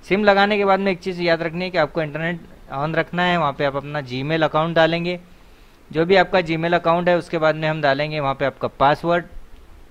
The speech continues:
और password डालने के बाद में आगे बढ़ेंगे। जैसे हम आगे बढ़ते हैं तो वहाँ पे एक verification code आएगा, उस verification code पे हम automatically आपका mobile start हो जाएगा,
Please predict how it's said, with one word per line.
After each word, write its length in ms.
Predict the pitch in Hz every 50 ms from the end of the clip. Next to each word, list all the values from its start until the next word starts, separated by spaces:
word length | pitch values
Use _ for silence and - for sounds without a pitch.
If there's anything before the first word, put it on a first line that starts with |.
| - - - - - - - - -
और 60 | 127
password 380 | 120 - 147 147 - 175 180 175
डालने 280 | 160 156 151 156 160 151
के 80 | 160
बाद 180 | 156 147 143 139
में 140 | 143 151 139
आगे 220 | 131 131 131 143
बढ़ेंगे। 480 | 143 147 143 147 151 151 151 156 160 160 - - - - - -
जैसे 280 | 131 147 151 - - 185
हम 100 | 185 180
आगे 240 | 165 156 156 160 165
बढ़ते 320 | 156 156 151 147 147 160
हैं 120 | 151 151 151
तो 100 | 151 143
वहाँ 160 | 135 139 139
पे 220 | 131 151 143 139
एक 100 | 139 131
verification 580 | 131 135 139 143 156 160 165 165 - - 170 170
code 300 | 160 - 190 202 190 185
आएगा, 400 | 165 156 151 143 147 147 147 147
उस 180 | 143 143 -
verification 640 | 151 143 143 147 147 151 143 147 135 - 156 143 143
code 300 | - - 147 147 143 139
पे 240 | - - 147 143 143
हम 220 | 131 127 127 135 143
automatically 800 | 131 127 123 139 151 147 147 139 147 147 135 143 139 139 156 180 - - - - - - - -
आपका 340 | 127 123 131 - - 147 151
mobile 320 | 151 135 120 123 139 147
start 420 | - - - - 139 131 139 135 135
हो 80 | 127
जाएगा, 380 | 113 107 107 110 110 101 95 87